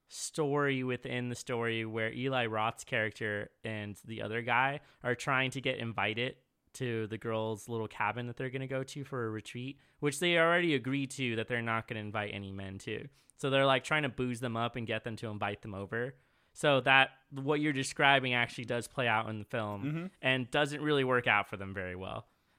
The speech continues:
Speaker 1: because they end up not getting invited and then these girls get murdered. So, <laughs>
Speaker 2: Yep.
Speaker 1: or at least, no, yeah, yeah, they all get murdered. <laughs> I'm like, I don't think anyone survived that one.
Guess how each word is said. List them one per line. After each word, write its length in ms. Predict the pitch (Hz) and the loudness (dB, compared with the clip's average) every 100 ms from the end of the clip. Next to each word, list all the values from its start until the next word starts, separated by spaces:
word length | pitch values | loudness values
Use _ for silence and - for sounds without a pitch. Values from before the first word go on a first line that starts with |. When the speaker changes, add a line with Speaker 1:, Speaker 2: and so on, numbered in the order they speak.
| - | -2
Speaker 1:
because 480 | 127 131 120 104 120 | -2 2 0 0 0
they 180 | 117 117 | 2 4
end 140 | 117 | 0
up 120 | - | -4
not 320 | 123 123 127 - | 2 4 4 4
getting 220 | 117 113 | 0 0
invited 540 | 107 104 101 98 98 - | -2 0 0 -2 -4 -6
and 100 | 107 | -6
then 140 | 98 | -6
these 160 | 101 95 | -6 -8
girls 240 | - - | -12 -12
get 160 | - - | -14 -14
murdered. 320 | - - - | -14 -12 -14
So, 300 | - 180 143 - 226 151 - | 2 4 4 0 -2 -2 0
<laughs> 380 | 175 - 196 | 2 6 6
Speaker 2:
Yep. 260 | 262 - 170 - - - | 4 2 -2 -6 -4 8
Speaker 1:
or 120 | 185 | 8
at 80 | 202 | 10
least, 400 | 190 - - - _ _ _ _ - | 6 0 -8 -18 _ _ _ _ 4
no, 140 | 233 | 8
yeah, 220 | 226 139 | 10 10
yeah, 180 | 131 156 | 8 4
they 100 | 175 | 8
all 100 | 185 | 8
get 140 | 151 127 | 6 4
murdered. 280 | 110 104 - - | 0 -2 -8 -4
<laughs> 120 | 147 | 4
I'm 160 | 214 196 | 8 8
like, 120 | 180 | 8
I 60 | 175 | 8
don't 80 | 190 | 6
think 120 | 165 | 4
anyone 260 | 147 139 127 | 2 2 0
survived 360 | 131 120 117 | 2 2 4
that 140 | 117 110 | 0 -4
one. 200 | 110 | -6